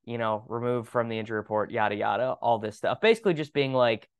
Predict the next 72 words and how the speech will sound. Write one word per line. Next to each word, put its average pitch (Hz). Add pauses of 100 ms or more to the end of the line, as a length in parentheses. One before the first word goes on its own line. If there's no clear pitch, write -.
(220)
I 123
don't 160
really, 160
oh, 170
and 170
a 160
lot 180
of 262
people 294
played 156
Tyler 135
Boyd, 110
and 120
I 117
was 113
not 120
in 120
on 113
Tyler 107
Boyd 104
at 120
all. 135 (180)
So -
I 117
was 117
like, 107
"It's 120
basically 117
Irv 127
Smith -
Junior 120
and 104
Tyler 107
Boyd 107
are 107
the 101
same 104
guy." 104 (260)
Turns 196
out 208
they're 143
not, 117 (680)
g-, 180 (180)
'cause 175
all 202
Irv 214
Smith 214
Junior 180
did 151
in 170
this 175
game, 190
and 151
I 214
was 240
watching 170
with 127
great 143
interest 139
in 120
that 107
game, 104
'cause 127
I 123
was 120
like, 113
"Is 135
he 240
out 123
there 180
at 185
least?" 226